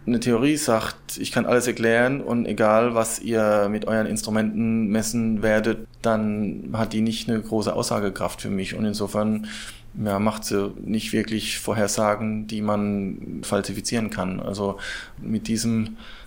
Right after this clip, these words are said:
Argument könnte man sogar bezweifeln, ob das überhaupt eine richtige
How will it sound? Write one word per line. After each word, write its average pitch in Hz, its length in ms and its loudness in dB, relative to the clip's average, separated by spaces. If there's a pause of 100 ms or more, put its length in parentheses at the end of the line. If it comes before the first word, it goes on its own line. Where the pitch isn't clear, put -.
(140)
Argument 107 640 2
könnte - 240 -2
man 107 100 0
sogar 104 300 2
bezweifeln, 101 540 2
ob - 340 -2 (280)
das 107 160 -4
überhaupt 104 520 0
eine 95 240 2 (360)
richtige 101 540 0